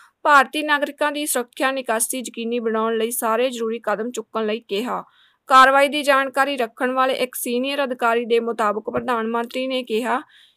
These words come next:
ਕਿ ਭਾਰਤ ਨੂੰ ਨਾ ਸਿਰਫ ਆਪਣੇ ਨਾਗਰਿਕਾਂ ਦੀ ਸੁਰੱਖਿਆ ਕਰਨੀ ਚਾਹੀਦੀ ਹੈ, ਬਲਕਿ ਸਾਨੂੰ ਉਹਨਾਂ ਘੱਟ ਗਿਣਤੀ ਹਿੰਦੂਆਂ ਤੇ ਸਿੱਖਾਂ ਨੂੰ ਵੀ ਸ਼ਰਨ ਦੇਣੀ ਚਾਹੀਦੀ ਹੈ ਜੋ ਭਾਰਤ ਆਉਣਾ ਚਾਹੁੰਦੇ ਹਨ।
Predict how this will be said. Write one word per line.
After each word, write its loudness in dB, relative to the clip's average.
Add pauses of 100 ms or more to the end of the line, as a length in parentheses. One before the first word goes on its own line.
(160)
ਕਿ -2
ਭਾਰਤ 4
ਨੂੰ -2
ਨਾ 2
ਸਿਰਫ -2
ਆਪਣੇ -2
ਨਾਗਰਿਕਾਂ -4
ਦੀ -2
ਸੁਰੱਖਿਆ -4
ਕਰਨੀ -2
ਚਾਹੀਦੀ -2
ਹੈ, -2 (420)
ਬਲਕਿ 4
ਸਾਨੂੰ 0
ਉਹਨਾਂ 0
ਘੱਟ -2
ਗਿਣਤੀ 0
ਹਿੰਦੂਆਂ 0
ਤੇ -4
ਸਿੱਖਾਂ -4
ਨੂੰ 0
ਵੀ -4
ਸ਼ਰਨ -2
ਦੇਣੀ 2
ਚਾਹੀਦੀ -2
ਹੈ -2
ਜੋ 0
ਭਾਰਤ -2
ਆਉਣਾ -2
ਚਾਹੁੰਦੇ -2
ਹਨ। -6